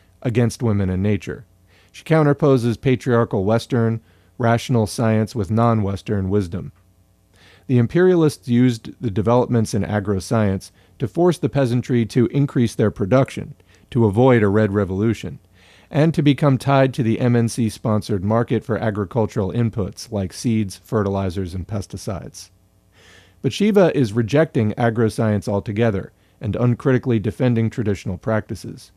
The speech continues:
She claims that traditional Indian culture, with its dialectical unity of Purusha and Prakriti, was superior to the Western philosophical dualism of man and nature, man and culture, et cetera, et cetera.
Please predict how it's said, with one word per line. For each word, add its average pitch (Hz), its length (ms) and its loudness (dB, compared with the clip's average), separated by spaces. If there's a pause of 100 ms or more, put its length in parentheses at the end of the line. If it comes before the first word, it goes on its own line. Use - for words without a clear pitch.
(380)
She 131 160 -4
claims 170 440 2
that 117 280 0
traditional 143 460 0
Indian 123 360 0
culture, 117 500 -4 (360)
with - 140 -8
its - 180 -6
dialectical 123 680 0
unity 104 420 0
of 82 200 -18
Purusha 117 640 0
and 110 180 -8
Prakriti, 117 680 -2 (280)
was 117 180 -4
superior 165 440 0
to 120 140 -4
the 110 80 0
Western 107 400 0
philosophical 104 640 -4
dualism 95 640 -2
of 92 200 -12
man 107 320 -2
and 95 120 -4
nature, 107 460 -2 (200)
man 101 200 -2
and 92 140 -6
culture, 107 400 -2
et 95 100 -6
cetera, 92 300 -6
et 85 80 -12
cetera. - 380 -12